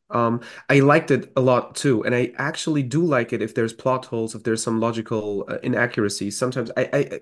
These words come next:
I think it's just, uh, sympathetic. It's, uh, something that you have high ambitions and you're courageous and you're ac-, you actually wanna do something, which of course makes you liable to any kind of error. But I think ultimately this is, um, this is also something that I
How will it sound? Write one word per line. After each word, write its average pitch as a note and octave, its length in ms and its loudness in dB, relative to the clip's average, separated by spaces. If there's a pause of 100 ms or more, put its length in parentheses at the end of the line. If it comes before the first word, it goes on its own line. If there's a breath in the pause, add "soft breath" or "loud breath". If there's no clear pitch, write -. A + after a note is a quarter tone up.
I D3 40 2
think D3 180 -6
it's C3 120 -2
just, - 280 -6
uh, G#2+ 140 0
sympathetic. C#3+ 800 -4
It's, - 260 -4
uh, G#2 280 2 (260 loud breath)
something C3 320 2
that A#2+ 180 2
you A#2+ 280 0
have A#2 300 -2
high B2 220 0
ambitions C3 480 -2
and A#2 100 -4
you're A2+ 120 0
courageous A#2+ 640 -2
and A2+ 100 -4
you're A#2 180 -2
ac-, B2 220 -2
you A#2+ 140 4
actually B2 240 0
wanna A#2 140 0
do A2 200 -4
something, C#3 460 -2 (320 loud breath)
which B2+ 100 -2
of C3+ 80 -2
course G3+ 240 6
makes C3+ 220 2
you A#2+ 80 0
liable A#2 400 2
to - 240 -8 (180)
any B2+ 140 2
kind B2 120 0
of - 160 -2
error. A2 420 4
But A2+ 120 2
I A2 60 4
think A#2+ 240 -2
ultimately A2+ 480 -2
this A2 200 -4
is, - 240 -6
um, G2 380 -2
this A2 180 -4
is G#2 180 -2
also A2 520 -2
something G#2+ 380 -2
that G#2 120 -4
I G2 280 -4